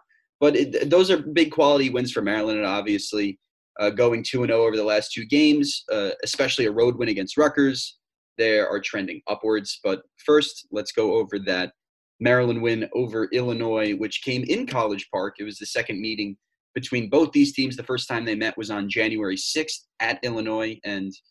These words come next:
Cockburn was in the lineup that time. Curbelo was out in the first meeting. Illinois came away with the seventy-six to sixty-four win, but this time around,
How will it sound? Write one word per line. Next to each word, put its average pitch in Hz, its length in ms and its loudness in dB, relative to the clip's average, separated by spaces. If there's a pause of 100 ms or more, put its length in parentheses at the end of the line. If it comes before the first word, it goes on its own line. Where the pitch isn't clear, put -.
(320)
Cockburn 143 320 4
was 165 180 4
in 170 80 -6
the 151 80 2
lineup 143 320 2
that 139 220 2
time. 131 260 0
Curbelo 117 340 -2
was 107 220 -4
out 120 220 2
in 127 80 -4
the 117 80 -6
first 117 280 -6
meeting. 107 400 -4 (380)
Illinois 117 360 -2
came 107 200 -4
away 101 220 2
with 98 100 -4
the 92 60 -10
seventy-six 98 760 -4
to 95 80 -14
sixty-four 95 520 -6
win, 147 220 2
but 131 140 -4
this 202 180 0
time 180 220 -2
around, 165 320 -4